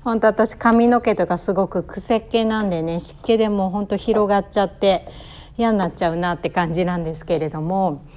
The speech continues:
あの、ジメジメしたこの季節、すごくこう体がだるいなとか重いなって感じる方結構ね、多いんじゃないかなというふうに思います。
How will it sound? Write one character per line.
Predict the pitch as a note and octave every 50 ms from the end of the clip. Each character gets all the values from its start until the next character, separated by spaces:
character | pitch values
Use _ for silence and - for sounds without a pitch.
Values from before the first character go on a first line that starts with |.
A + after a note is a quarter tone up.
| - - - - - - -
あ | - F3+ F3+
の、 | F3 E3+ E3 E3 E3 E3 E3
ジ | D#3+ B3+ D#4
メ | F4+ F#4 E4+
ジ | C4 A3+
メ | G3 F3 D#3+
し | D#3+ -
た | - D#3+ D#3 D3+
こ | - F#3+
の | F#3 F#3+ F#3+ F3
季 | - -
節、 | - - F#3+ - - - - F#3 F#3+ F#3+ F#3 F3 D#3 D3 - - - - - -
す | - - D4
ご | D4 D4 C#4+
く | C#4+
こ | - G3
う |
体 | - - F#3+ G3+ B3 C4 C4 C4+ C4+
が | C4+ C4 G#3+
だ | G3+ G3 G3+
る | G#3 C4+
い | D4 C#4
な | A#3+ G#3 G#3 G#3+ G#3
と | - -
か | - - - -
重 | - - G#3 A3+ C4+ D4
い | D4+ C#4+
な | C4 C4 C4 C4
っ | C4 -
て | F#3+
感 | - - G3 F#3+ F#3+ F3
じ | G3 F#3+
る | F3+ F3+
方 | - F#3+ F3 F3 F3+ F3 F3
結 | E3+ - A3+ G#3+ -
構 | - E3+ D#3
ね、 | D#3+ E3 F#3 F#3+ F#3
多 | - G3 G3+ G#3 A3
い | A#3
ん | A3+
じ | A3
ゃ | F#3+
な | F3 F3+ F3 E3+
い |
か | F3 - E3
な | D#3+ F3 F#3 F#3+ F#3
と | F#3 - F3
い | D#3
う | D#3
ふ | D3+ - E3+
う | D#3
に | D3+ D#3 D3+
思 | - F3+ E3+ E3 E3 E3 E3
い | E3+
ま | E3 E3 E3+ E3+ F#3
す。 | - - -